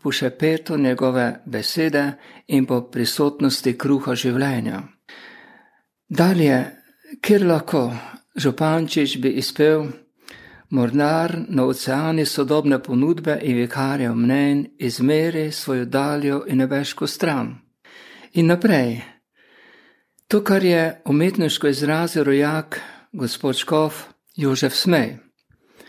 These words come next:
"Plečnik, umetnik, izlil si svoje srce v hram bogojanski." Torej, kot enega od vrhov slovenske arhitekture. In moram reči, v isti sapi, da je bil eden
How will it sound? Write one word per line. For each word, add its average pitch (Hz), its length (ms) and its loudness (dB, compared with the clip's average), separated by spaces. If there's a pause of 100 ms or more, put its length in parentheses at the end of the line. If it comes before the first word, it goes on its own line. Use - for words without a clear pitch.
(380)
"Plečnik, 165 600 2
umetnik, 151 600 2
izlil 143 480 4
si 170 280 -2
svoje 131 380 0
srce 131 480 -2
v 123 160 -2
hram 135 420 -2
bogojanski." 123 880 -2 (1300)
Torej, 180 560 2
kot 135 260 -2
enega 165 380 2
od 139 120 2
vrhov 143 500 -2
slovenske 139 640 0
arhitekture. 131 840 -4 (1000)
In 151 100 2
moram 175 300 4
reči, 143 540 0
v 127 80 -2
isti 127 280 0
sapi, 139 540 -2 (460)
da 139 120 0
je 135 40 2
bil 147 220 2
eden 165 600 0